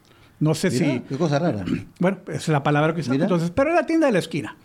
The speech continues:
Speaker 2: Ujú.
Speaker 1: Y ahí nos congregábamos muchos amigos ahí a platicar, a tomar
Speaker 2: Claro,
Speaker 1: un refresco.
Speaker 2: en la esquina, sí.
Speaker 1: Y, y la verdad que yo recuerdo, pues, que nada más estábamos platicando, usualmente era una,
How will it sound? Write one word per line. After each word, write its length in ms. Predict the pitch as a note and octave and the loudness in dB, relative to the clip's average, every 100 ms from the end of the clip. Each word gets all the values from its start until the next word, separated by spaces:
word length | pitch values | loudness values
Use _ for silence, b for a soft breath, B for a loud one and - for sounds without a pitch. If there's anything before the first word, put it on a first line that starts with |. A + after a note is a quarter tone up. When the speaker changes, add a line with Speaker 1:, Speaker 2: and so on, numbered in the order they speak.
| B B E3 | B B -6
Speaker 2:
Ujú. 260 | E3+ A3 - | -4 -4 -2
Speaker 1:
Y 100 | F#3 | 2
ahí 300 | F3+ A#3+ A#3+ | 4 6 6
nos 180 | A#3 - | 4 2
congregábamos 560 | G3+ F3+ F3 F#3+ G3+ | 0 2 4 4 4
muchos 260 | F#3+ F3+ F#3 | 2 2 2
amigos 440 | E3 D#3+ E3 D#3+ | 4 2 2 2
ahí 160 | C#3+ C#3+ | 2 2
a 80 | D3+ | 0
platicar, 580 | D3 - A3 A#3 A3+ | -4 -2 0 2 2
a 100 | G#3 | 0
tomar 200 | G3+ C3+ | 0 2
Speaker 2:
Claro, 100 | C3 D3 | 2 0
Speaker 1:
un 40 | |
refresco. 500 | D3+ G#3 G#3 - G#3+ | 0 2 0 2 0
Speaker 2:
en 80 | A2 | 0
la 60 | A2+ | -4
esquina, 360 | C3 A2 A2 | -2 -2 -2
sí. 120 | A#2+ F3 C#3 D3 - - B B B B B | -6 -6 -8 -10 -14 -20 B B B B B
Speaker 1:
Y, 500 | A3+ F#3+ F#3 F#3 F#3 - B B B _ _ _ _ _ - - C4+ | 2 4 4 2 -2 -10 B B B _ _ _ _ _ -20 -12 -4
y 100 | A#3 | 2
la 120 | G#3 G3 | 4 4
verdad 280 | F#3 B3+ | 4 2
que 100 | B3+ F#3 | 0 0
yo 120 | F#3+ | 2
recuerdo, 640 | A#3+ - A3 G3+ A#3 C#4+ - | 0 2 2 4 2 0 0
pues, 160 | F3 - | -2 2
que 280 | D#3 D3 - _ - | 0 0 -4 _ -4
nada 200 | D3+ C#3 | 0 2
más 100 | F3 | 2
estábamos 220 | - A3+ G#3 | 2 0 2
platicando, 560 | F#3+ C#3+ D3 C#3 D3 | -2 -2 0 2 2
usualmente 560 | F3 E3 E3 D#3 D#3 F3+ | 2 2 4 2 2 2
era 160 | E3+ | 2
una, 240 | - E3+ | 2 2